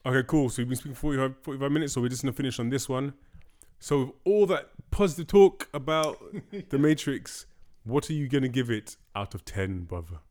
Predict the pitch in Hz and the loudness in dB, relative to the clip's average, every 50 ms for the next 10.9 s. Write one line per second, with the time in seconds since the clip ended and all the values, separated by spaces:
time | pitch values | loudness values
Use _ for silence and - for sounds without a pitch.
0 | _ _ _ _ _ - 143 151 160 151 - 165 190 196 196 196 185 185 175 170 | _ _ _ _ _ -18 -16 -14 -14 -10 -8 -8 -6 -6 -8 -10 -10 -12 -14 -14
1 | 143 - - - - - - - - - - - - - 180 - - 220 220 220 | -16 -18 -20 -20 -20 -20 -20 -20 -20 -20 -20 -20 -20 -20 -20 -16 -14 -14 -12 -12
2 | 220 202 170 151 143 143 185 185 180 175 156 - _ _ - _ _ _ _ _ | -12 -10 -10 -12 -12 -12 -14 -18 -18 -18 -20 -20 _ _ -20 _ _ _ _ _
3 | _ _ _ _ _ _ _ _ - 139 143 139 143 156 156 147 139 135 156 131 | _ _ _ _ _ _ _ _ -20 -20 -20 -16 -12 -12 -10 -10 -12 -12 -14 -14
4 | 123 120 110 _ - 101 101 95 - _ _ _ _ _ _ _ _ _ _ _ | -16 -18 -20 _ -20 -20 -20 -20 -20 _ _ _ _ _ _ _ _ _ _ _
5 | _ _ - 190 139 147 151 151 - - 180 165 139 131 - - 143 127 120 120 | _ _ -16 -12 -10 -8 -8 -8 -8 -8 -8 -8 -8 -10 -10 -8 -8 -8 -8 -8
6 | 113 113 110 104 127 120 107 117 113 107 _ - 123 113 113 107 101 107 110 95 | -10 -12 -14 -14 -16 -14 -14 -14 -14 -16 _ -16 -16 -16 -16 -14 -14 -16 -16 -16
7 | 120 127 131 139 147 143 160 151 147 139 139 131 131 - 156 139 123 120 110 113 | -16 -12 -10 -10 -8 -8 -8 -10 -10 -12 -14 -14 -12 -12 -10 -10 -10 -10 -10 -12
8 | 120 113 - - 254 - - 226 - - - 196 196 - - - - - - - | -12 -14 -14 -18 -18 -14 -12 -12 -12 -12 -14 -20 -20 -20 -20 -20 -18 -10 -6 -4
9 | 98 92 90 90 - 165 190 175 180 180 202 214 - - - - 165 147 - - | -4 -2 -4 -4 -2 -2 0 2 2 2 2 0 -4 -14 -16 -12 -12 -12 -12 -14
10 | - - - - 139 139 - - 135 131 127 127 131 131 135 135 131 | -18 -14 -8 -6 -6 -4 -4 -2 -2 -2 -2 -2 -4 -4 -6 -8 -10